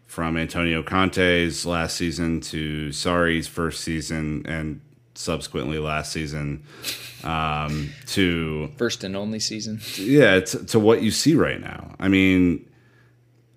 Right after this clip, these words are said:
Speaker 1: it, it makes me, it makes me understand that there are such things as confidence players,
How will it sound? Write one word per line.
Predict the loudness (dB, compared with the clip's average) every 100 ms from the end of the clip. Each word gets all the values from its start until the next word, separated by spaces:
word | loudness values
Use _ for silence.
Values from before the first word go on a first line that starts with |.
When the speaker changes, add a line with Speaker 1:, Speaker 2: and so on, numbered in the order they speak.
| 2
Speaker 1:
it, | 4 6
it | 6
makes | 8 8 6 8
me, | 10 12 10 10
it | 8 6
makes | 6 6 6
me | 6
understand | 6 2 -2 0 2 2 2
that | 2 0 4
there | 2 2
are | 2 0 0
such | -2 -4 -2
things | 0 0 0 -2
as | -4 -6
confidence | -6 -4 -2 -2 -2
players, | -2 0 2 0 -4 -12